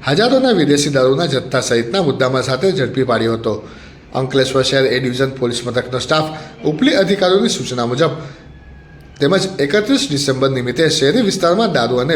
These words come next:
બીજી અસામાજિક પ્રવૃત્તિઓ ડામવા સઘન પ્રયત્નો હાથ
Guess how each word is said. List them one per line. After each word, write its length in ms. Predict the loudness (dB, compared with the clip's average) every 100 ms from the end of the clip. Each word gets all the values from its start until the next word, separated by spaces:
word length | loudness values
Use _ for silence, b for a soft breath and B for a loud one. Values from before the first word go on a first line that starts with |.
| -2
બીજી 240 | -4 -4 -2
અસામાજિક 460 | -2 0 0 -2 -2
પ્રવૃત્તિઓ 460 | -2 0 -2 2 2 B B B B -20 -20 -20 -18 -6
ડામવા 400 | -2 0 0 0 -4 -12 -14
સઘન 320 | -2 2 2
પ્રયત્નો 380 | 2 2 2 2
હાથ 220 | 0 -2